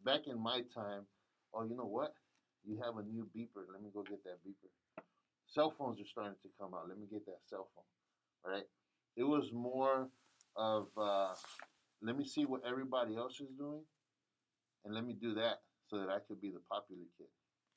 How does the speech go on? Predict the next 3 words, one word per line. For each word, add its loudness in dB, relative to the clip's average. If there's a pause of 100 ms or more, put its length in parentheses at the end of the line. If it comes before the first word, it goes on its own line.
(460)
not -4
this." -14 (1000)
And 0